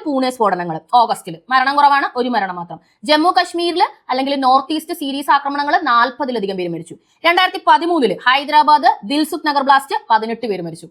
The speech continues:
ബോധ്ഗയ ബുദ്ധവിഹാർ ബ്ലാസ്റ്റ് വലിയ മരണം ഉണ്ടായില്ല. പ്ലാറ്റ്ന ബ്ലാസ്റ്റ് ആറ് പേര്. ജമ്മു കശ്മീർ ആക്രമണങ്ങൾ നാൽപതിലധികം പേര്. രണ്ടായിരത്തി പതിനാലിൽ ഛത്തീസ്ഗഡ് ദന്തേവാഡ സുക്മ മാവോയിസ്റ്റ് ആക്രമണങ്ങൾ ഇരുപതിലധികം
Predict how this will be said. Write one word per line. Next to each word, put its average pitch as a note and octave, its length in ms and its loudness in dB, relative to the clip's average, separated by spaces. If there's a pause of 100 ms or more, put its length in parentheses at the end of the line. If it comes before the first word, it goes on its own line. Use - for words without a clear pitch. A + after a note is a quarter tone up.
(320)
ബോധ്ഗയ D4+ 420 4
ബുദ്ധവിഹാർ C#4+ 440 0
ബ്ലാസ്റ്റ് C#4+ 340 2 (100)
വലിയ A3+ 160 0
മരണം G3 260 -2
ഉണ്ടായില്ല. F3 400 -2 (240)
പ്ലാറ്റ്ന C4+ 380 2
ബ്ലാസ്റ്റ് D4+ 320 2 (100)
ആറ് C4+ 300 4
പേര്. F3+ 220 -6 (120)
ജമ്മു C#4+ 340 0
കശ്മീർ D#4 240 -2
ആക്രമണങ്ങൾ D4+ 500 0
നാൽപതിലധികം A3+ 720 -2
പേര്. D3+ 240 -14 (360)
രണ്ടായിരത്തി G4 540 2
പതിനാലിൽ C#4+ 500 -2 (200)
ഛത്തീസ്ഗഡ് C#4+ 500 -4
ദന്തേവാഡ C#4+ 420 2
സുക്മ A#3+ 320 -10 (100)
മാവോയിസ്റ്റ് C#4 460 2
ആക്രമണങ്ങൾ D4 560 -2
ഇരുപതിലധികം B3 600 -2